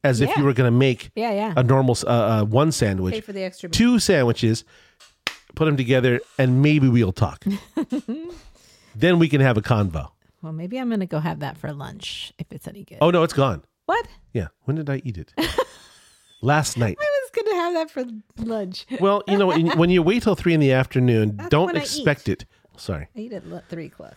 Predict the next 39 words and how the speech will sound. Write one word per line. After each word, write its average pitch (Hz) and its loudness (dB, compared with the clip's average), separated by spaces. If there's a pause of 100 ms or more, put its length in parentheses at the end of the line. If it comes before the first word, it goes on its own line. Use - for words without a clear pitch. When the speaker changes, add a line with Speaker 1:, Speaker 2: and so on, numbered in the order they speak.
Speaker 2:
That's, 185 -14
Speaker 1:
So 170 4
Speaker 2:
that's 147 -6
better. - -2
Speaker 1:
our 170 4
visit 196 0
to 185 2
L 139 4
A 135 4
was 117 2
very 147 2
fruitful, 120 0
very 143 2
fun. 107 0 (1120)
Uh, 120 2
you 131 4
know, 98 4 (220)
good 151 4
times. 90 -2 (140)
Speaker 2:
Yeah. 214 -8
Speaker 1:
Really 131 4
good 104 -2
times. 67 -10 (300)
Speaker 2:
Sounds 349 -6
good. - -10 (180)
Speaker 1:
Yeah. 135 0 (640)
Yeah. 104 -2 (340)
Uh, 131 2
I, 135 2
I 135 2
could 127 0
say 127 2
that 123 2
was 117 2
a 113 2
ton 113 2
of 107 0
fun. 98 -2
Now, 131 2